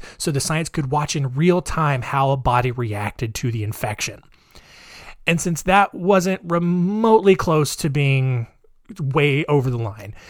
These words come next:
uh, scientists would just hack off entire arms and legs to see how blood loss worked, which, you know, if you didn't know, it works exactly how you imagine it. Uh, but they didn't stop there. They then often reattached the limbs to other parts of the body,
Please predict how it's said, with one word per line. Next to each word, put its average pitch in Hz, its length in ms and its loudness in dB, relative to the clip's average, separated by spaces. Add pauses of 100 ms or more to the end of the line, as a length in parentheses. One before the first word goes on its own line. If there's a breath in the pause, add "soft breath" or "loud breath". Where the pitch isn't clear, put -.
(220 loud breath)
uh, 127 260 0
scientists 185 560 0
would 151 120 0
just 135 160 0
hack - 500 -4
off - 400 4
entire 165 680 0
arms 151 240 2
and 139 120 0
legs 123 240 0
to - 100 0
see - 160 -2
how 151 160 2
blood 135 400 -2
loss 113 340 -2
worked, 113 380 -8 (320 loud breath)
which, 131 320 -4 (120)
you 143 100 -6
know, 117 160 -8 (280)
if - 80 -14
you 127 60 -4
didn't 120 180 0
know, 113 180 0
it 156 120 -6
works 127 160 -2
exactly 113 500 -8
how 110 120 -6
you 127 120 -2
imagine 120 320 -2
it. - 120 -6 (440 loud breath)
Uh, 120 220 2 (180)
but 151 120 -4
they 165 80 2
didn't 202 180 4
stop 208 220 0
there. 226 240 0 (360 loud breath)
They 170 140 2
then 202 180 4
often 208 360 6
reattached 196 800 2
the 180 120 0
limbs 170 380 2
to - 180 -6
other 165 240 2
parts - 540 0
of 135 100 0
the 123 100 -2
body, 123 600 0